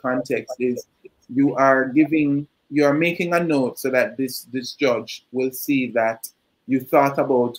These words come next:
who, in your estimation, would be, you know, in the best interest of the child to protect your child. So you are making re-,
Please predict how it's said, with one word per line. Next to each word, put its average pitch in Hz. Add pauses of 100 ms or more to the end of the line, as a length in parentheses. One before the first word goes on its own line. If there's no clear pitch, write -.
who, 143
in 139
your 151
estimation, 123
would 117
be, 120 (640)
you 151
know, 131
in 139
the 135
best 160
interest 151
of 147
the 147
child 120 (100)
to 113 (280)
protect 135
your 120
child. 82 (420)
So 147
you 139
are 131
making 131
re-, 131